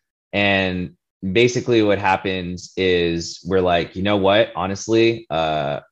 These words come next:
you know, I don't," <laughs> like, people start really realizing, like, "You know what? Like, this whole thing is, like,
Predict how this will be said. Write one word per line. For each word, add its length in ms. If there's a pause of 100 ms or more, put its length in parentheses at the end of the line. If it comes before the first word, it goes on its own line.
(680)
you 160
know, 200
I 120
don't," 420 (160)
<laughs> 160
like, 360
people 260
start 280
really 580
realizing, 580
like, 240
"You 60
know 160
what? 460
Like, 200
this 180
whole 160
thing 400
is, 220
like, 280